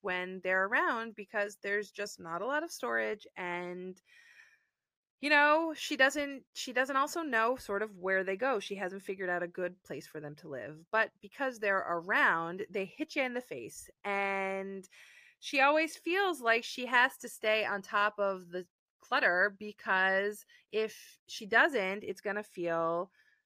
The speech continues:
too crowded and cramped and that it'll bother her. And so she wanted to know if moving to a bigger home would sort of solve that problem for her. And I think that it's a really,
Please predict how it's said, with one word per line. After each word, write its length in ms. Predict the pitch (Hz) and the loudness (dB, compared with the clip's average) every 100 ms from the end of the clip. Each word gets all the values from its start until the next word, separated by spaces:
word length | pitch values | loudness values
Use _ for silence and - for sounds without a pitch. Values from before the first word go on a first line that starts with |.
| _ | _
too 220 | - 359 | -2 -2
crowded 500 | - 254 214 208 202 | 0 2 4 2 0
and 100 | 208 | -4
cramped 520 | 208 185 156 156 180 - | -4 -6 -4 -8 -10 -10
and 280 | 180 180 190 | -8 -8 -2
that 140 | 202 | -2
it'll 220 | 220 254 294 | -2 -2 0
bother 380 | 330 403 294 | 0 2 0
her. 340 | 190 143 123 196 - - | -2 -4 -6 -10 -20 -8
And 200 | 233 254 | -6 -6
so 640 | - 294 294 294 302 277 - _ _ _ _ _ _ _ | 2 4 6 4 2 -4 -8 _ _ _ _ _ _ _
she 280 | - - 339 | -16 -4 0
wanted 300 | 330 349 381 | 2 4 2
to 120 | - 415 494 | 0 2 6
know 260 | 330 330 - | 6 6 2
if 220 | 269 285 | 0 0
moving 600 | 247 262 311 294 277 285 | -4 -4 -2 -2 -4 -6
to 200 | - 277 | -6 -6
a 40 | 277 | -4
bigger 320 | 269 269 269 | -2 0 0
home 480 | 277 311 277 262 254 | 2 0 0 -4 -8
would 340 | - 226 226 214 | -2 0 0 -2
sort 240 | - 214 | -4 -2
of 80 | 214 | -4
solve 380 | - 175 180 175 | -2 -2 -2 -2
that 200 | 196 208 | -4 -2
problem 440 | 262 302 262 202 | -2 -2 -2 -6
for 180 | 196 170 | -8 -10
her. 340 | 156 127 120 - _ _ _ _ _ | -8 -10 -10 -16 _ _ _ _ _
And 80 | 311 | 2
I 140 | 330 | 2
think 360 | 339 381 403 440 - | 0 -4 -4 -6 2
that 320 | 294 285 277 - | 4 4 2 -4
it's 160 | - - | -8 -6
a 80 | 262 | -6
really, 540 | 254 262 269 269 262 | -6 -4 -4 -6 -8